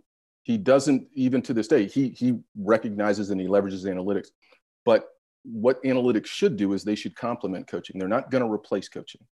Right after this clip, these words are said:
You know, they're never designed to re-, re-, replace the, the, the art of coaching. So he leverages it to understand and put himself in situations where he can coach proactively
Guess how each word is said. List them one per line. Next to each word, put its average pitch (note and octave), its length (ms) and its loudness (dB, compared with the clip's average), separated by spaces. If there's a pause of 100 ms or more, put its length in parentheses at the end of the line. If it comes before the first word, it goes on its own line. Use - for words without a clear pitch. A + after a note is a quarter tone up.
(260)
You G#2 80 -6
know, F#2 120 -4
they're G2+ 100 0
never B2 300 6
designed G2+ 320 0
to F#2 60 -4
re-, F#2 120 -6 (220)
re-, G2+ 160 -4
replace F#2+ 460 -8
the, G2+ 180 -6
the, G#2 260 -6
the G#2+ 220 -6
art G2 240 2
of G2 100 -10
coaching. F2+ 380 -10 (300)
So - 180 0
he A#2+ 140 2
leverages B2+ 460 2
it G#2 120 -10
to A2 120 -8
understand G#2 460 -2
and F#2+ 100 -4
put G#2 140 -4
himself G2+ 400 -2 (680)
in G#2+ 160 -2
situations G2+ 580 -4
where F#2+ 140 -6
he G#2+ 80 -10
can F#2 120 -10
coach A2 300 -4
proactively F2+ 640 -4